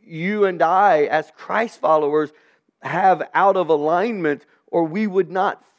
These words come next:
feel as overwhelmed as we feel, or as fearful as we feel, or as anxious as we feel. And I'm emphasizing feel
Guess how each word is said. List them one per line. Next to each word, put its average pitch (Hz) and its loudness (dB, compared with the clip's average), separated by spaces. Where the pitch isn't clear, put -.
feel 180 0
as 170 0
overwhelmed 170 0
as 151 0
we 151 -4
feel, 139 -2
or 147 0
as 139 -2
fearful 180 0
as 143 2
we 143 -2
feel, 165 0
or 170 0
as 156 4
anxious 202 -4
as 156 -2
we 147 -4
feel. 170 0
And 147 -6
I'm 151 -2
emphasizing 165 -4
feel 165 0